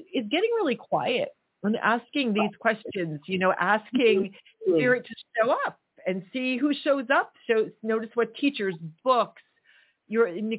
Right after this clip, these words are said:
Speaker 1: connecting with your own intuition. So it's, I think, but the, the big piece is understanding that you aren't just a human, you know, with a spirit, but you are a soul in a human body. You're having a human experience and you're here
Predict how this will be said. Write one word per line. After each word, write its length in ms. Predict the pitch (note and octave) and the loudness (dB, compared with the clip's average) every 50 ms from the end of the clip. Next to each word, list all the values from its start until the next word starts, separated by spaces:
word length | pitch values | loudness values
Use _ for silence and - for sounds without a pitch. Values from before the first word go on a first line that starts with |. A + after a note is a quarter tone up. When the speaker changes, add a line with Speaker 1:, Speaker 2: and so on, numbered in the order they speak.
| A3 | -6
Speaker 1:
connecting 300 | - B3+ B3 A#3+ B3 B3 | -4 -4 -4 -2 -2 -4
with 120 | A#3 A3+ A3+ | -4 -4 -2
your 160 | A3+ G#3 - | -2 -2 0
own 220 | G#3+ A3+ A#3 A#3 | 0 0 0 -2
intuition. 680 | F3 G3+ A3+ G#3+ - - A#3 G3+ G#3 A3+ A3 - G3+ F#3 - | -2 -2 -4 -4 -4 -6 -4 -2 -2 -2 -2 -4 -6 -4 0
So 140 | C4 B3 | 0 0
it's, 180 | B3 B3 A3 G#3 - - - _ - | 0 -2 -6 -8 -14 -20 -12 _ -2
I 80 | A#3+ B3 | -2 -2
think, 220 | B3 D#4+ C4+ A#3+ A#3 | -2 -4 -8 -6 -2
but 160 | C4+ C4 - - | -2 -2 -2 -2
the, 120 | A#3+ F#3+ - | -6 -6 -4
the 60 | B3 | -4
big 240 | G#3+ F#3+ C4 E4+ G4+ - - | -4 -2 -2 -4 -4 -6 -8
piece 240 | - - F#4 E4 - F#4 F4 | -6 -2 -2 -2 -2 -4 -2
is 200 | A#3+ A#3 A3+ G#3+ A3 - - - - _ _ _ _ _ - | 2 2 2 2 -2 -10 -20 -20 -20 _ _ _ _ _ -2
understanding 560 | C4 D#4 E4+ F4+ F4+ - - D4+ C#4+ C#4 C4+ B3 | -2 -2 0 -2 -6 -8 -6 -6 -6 -4 0 2
that 140 | A#3 - - | 2 0 0
you 380 | G3 G#3+ A#3+ B3 B3 A#3+ - - | -2 -6 -4 -4 -4 -6 -6 -4
aren't 340 | - F#3+ G#3+ A#3+ C4 C4+ A3+ - E3+ D#3+ - - | 0 2 2 2 2 0 -2 -8 -14 -12 -4 0
just 260 | G#3+ A3 A#3 A3 - _ - | 2 2 2 2 -2 _ -6
a 80 | G#3+ | -6
human, 640 | G3+ G#3 - A3 A3+ A3+ G#3+ G#3+ G3+ G3 G3 F#3+ F#3+ F#3+ F3+ _ _ - | -6 -4 -4 -2 0 2 2 4 4 4 2 2 0 -2 -4 _ _ -6
you 120 | - G3 G3 | -4 0 2
know, 220 | F#3+ F3+ F3+ F3 | 4 4 4 4
with 220 | E3+ E3 F#3+ G3 G3 | 2 2 0 -2 -2
a 80 | F3+ - - | -4 -8 -10
spirit, 340 | _ - C4 B3+ A3+ F#3+ - | _ -4 0 0 0 0 0
but 220 | G3+ G3 F3 - | -6 -10 -8 -8
you 140 | A3+ A3+ B3 | -4 -2 0
are 240 | A#3+ A#3 A#3 A3+ G#3+ | 2 2 4 2 2
a 100 | G#3 G#3 - _ _ - | 0 -2 -10 _ _ 0
soul 600 | B3 A#3+ B3 B3+ B3 A#3 G#3+ G#3 G3+ G3+ G3+ G#3 | 2 4 4 6 6 4 4 4 4 2 2 2
in 120 | F3+ G#3 G3+ | 0 0 -2
a 60 | G#3 | -2
human 320 | F#3 F#3+ A3 G3+ G3+ F#3+ | -2 -2 0 0 0 0
body. 340 | E3+ G#3+ A#3 B3+ C4 G#3+ F3+ | 0 2 2 2 2 0 -2
You're 180 | - E3+ F3 E3+ | -4 -4 -4 -2
having 320 | E3 G3 G#3 G3 A3 G3 | 0 0 0 0 0 -6
a 60 | G3+ | -6
human 340 | F#3 F3+ G#3 G3+ G3 F#3+ F#3 | -6 -6 -6 -4 -4 -2 -4
experience 840 | F3+ F3 - _ _ _ - G#3 G3+ A3 A#3 A#3 G3+ F3+ F3 E3+ E3+ - _ - - - - _ _ - | -4 -6 -10 _ _ _ -6 0 2 4 4 4 4 2 0 0 -4 -10 _ -20 -20 -20 -20 _ _ -6
and 120 | - G3+ | -2 0
you're 80 | G3+ F#3+ | 0 0
here 320 | E3 - G#3+ A#3 A3+ G#3+ | -2 -2 0 2 2 0